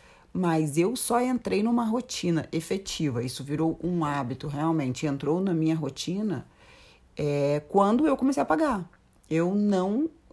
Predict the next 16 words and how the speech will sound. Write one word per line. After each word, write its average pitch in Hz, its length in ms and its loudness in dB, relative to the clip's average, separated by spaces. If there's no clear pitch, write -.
ia 175 280 4
na 170 140 4
academia 151 420 -2
do 139 80 -6
meu 139 120 -4
prédio, 151 640 -6
eu 160 140 2
não 185 560 4
corria 175 340 2
na 165 140 2
praça, 175 600 -2
eu 180 40 -2
não 175 100 0
fazia 175 260 -2
nada 190 220 0
disso. 175 580 -2